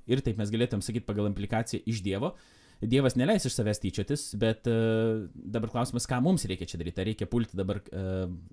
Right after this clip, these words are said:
po teismus tampytis? Tai, nu, aš nesu tikras. E, ir, e, geriau atrodo, kai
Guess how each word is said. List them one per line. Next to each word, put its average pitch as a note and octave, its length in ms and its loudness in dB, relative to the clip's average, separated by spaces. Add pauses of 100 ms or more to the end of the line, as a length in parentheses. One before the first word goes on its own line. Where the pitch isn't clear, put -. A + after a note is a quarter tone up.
(440)
po A2 140 -2
teismus G#2 320 -2
tampytis? C#3 460 2 (360)
Tai, C3+ 220 2
nu, D3 160 0
aš D3+ 180 2
nesu D3+ 160 0
tikras. - 560 -2
E, F2+ 420 -2
ir, G#2 220 2
e, G#2 300 4 (1200)
geriau C3+ 460 6
atrodo, C3+ 360 4
kai B2+ 260 4